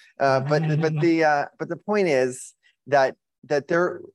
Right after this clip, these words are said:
it pops up in history and no one has ever looked at this. This is the first talk of its kind anywhere in the world. And, um, it just, um, it, like, I have ten stories. There's only,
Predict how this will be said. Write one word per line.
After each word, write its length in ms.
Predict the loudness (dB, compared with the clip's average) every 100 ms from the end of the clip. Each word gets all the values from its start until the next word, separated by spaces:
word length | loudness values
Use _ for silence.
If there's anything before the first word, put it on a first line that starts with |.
| -12
it 240 | -4 -4 0
pops 300 | -2 0 0
up 120 | 0
in 100 | -2
history 440 | -2 -2 -4 -2
and 140 | -4 0
no 120 | 2
one 120 | 2
has 100 | 2
ever 160 | 2 2
looked 220 | 0 -4
at 100 | -10
this. 160 | -10
This 200 | -6 -6 -4
is 80 |
the 100 | -4
first 300 | 0 -2 0
talk 220 | 0 2 0 -12 _ -4
of 120 | -4
its 140 | -4
kind 260 | -2 -2 -2
anywhere 340 | -4 -2 -2
in 80 | -2
the 80 | -2
world. 460 | -2 0 -2 -6 -14 _ -20 -20 _
And, 560 | -4 0 0 -2 -6 -10 _ _ _
um, 300 | -2 0 -2 -4
it 180 | -6 -6 _
just, 400 | -6 -6 -8 -20 _ _ _ _ _ 0
um, 460 | 2 2 0 -6 -8
it, 140 | -8 _ _ _ _ -4
like, 180 | -4 -4 -20 _ _ -2
I 100 | 0
have 200 | -2 -6
ten 600 | -16 -4 0 0 -2 -6
stories. 640 | -10 -2 0 2 0 -4
There's 140 | -4 -2
only, 360 | 0 -2 -6